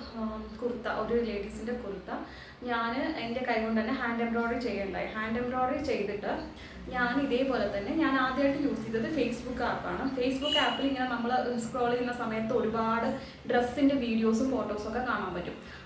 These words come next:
അപ്പോൾ ഞാൻ അതുപോലെ തന്നെ, ആ, നമ്മളും അതുപോലെ ഒരു ഫോട്ടോ ഇട്ട് നോക്കിയാലോ, നമ്മളുടെ ഡ്രസ്സ് ആരെങ്കിലും ലൈക്ക് ചെയ്യോ, ഞാൻ അത്യാവശ്യം എനിക്ക് ഓർഡർ വരണമെന്നോ അല്ലെങ്കിൽ അതിൽ നിന്ന് വരുമാനം ഉണ്ടാക്കണോ ഒന്നും കരുതിയിട്ട് തുടങ്ങിയതല്ല. നമ്മുടെ ഫോട്ടോയ്ക്ക്, നമ്മളിടുന്ന ഫോട്ടോയ്ക്ക്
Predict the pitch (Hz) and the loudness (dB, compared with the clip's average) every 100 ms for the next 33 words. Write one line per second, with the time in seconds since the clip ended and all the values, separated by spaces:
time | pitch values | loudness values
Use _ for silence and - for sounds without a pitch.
0 | - 302 370 302 320 294 277 277 277 277 | -8 0 4 6 6 4 6 6 8 6
1 | 294 277 269 262 285 294 392 349 294 285 | 4 0 0 4 6 6 6 6 6 6
2 | 294 285 277 269 240 247 247 262 262 262 | 6 6 2 2 2 4 6 4 4 0
3 | 226 202 214 190 - - - - 208 220 | -2 -2 -2 0 -2 -4 -6 -6 -4 -2
4 | 226 247 220 220 240 214 220 226 220 196 | 0 0 0 0 0 -2 0 0 2 0
5 | 196 247 233 233 262 277 277 285 285 294 | 0 -2 -2 0 2 2 4 2 4 4
6 | 269 226 233 247 240 226 220 220 220 220 | 4 6 6 6 4 4 4 4 4 2
7 | - - - - 226 226 240 240 233 220 | 0 -4 -8 -6 -2 0 2 2 2 2
8 | 226 226 226 208 214 220 226 214 208 214 | 4 4 4 2 0 -2 0 0 0 0
9 | 214 294 320 - 220 226 226 202 202 220 | 0 4 4 4 2 0 0 0 -2 -2
10 | 196 220 - 277 277 320 294 233 226 233 | 0 -2 -2 0 2 4 6 4 6 2
11 | 240 240 254 233 254 220 196 196 196 311 | 0 0 0 0 0 -2 -2 -2 -4 -4